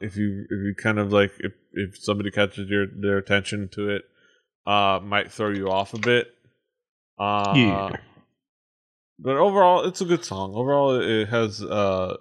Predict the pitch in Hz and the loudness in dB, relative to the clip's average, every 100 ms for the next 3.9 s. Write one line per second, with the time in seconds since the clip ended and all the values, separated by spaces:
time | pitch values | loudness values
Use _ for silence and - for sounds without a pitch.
0 | - 107 107 104 104 104 101 107 104 104 | -8 0 2 2 0 0 0 0 2 2
1 | 104 98 - 92 95 95 95 - 98 95 | 0 -2 -4 2 4 4 2 -2 -4 -4
2 | 90 95 95 92 92 87 _ _ _ _ | -6 -4 0 0 -2 -6 _ _ _ _
3 | _ 95 95 95 92 92 90 90 | _ -4 -2 0 0 -2 -2 -4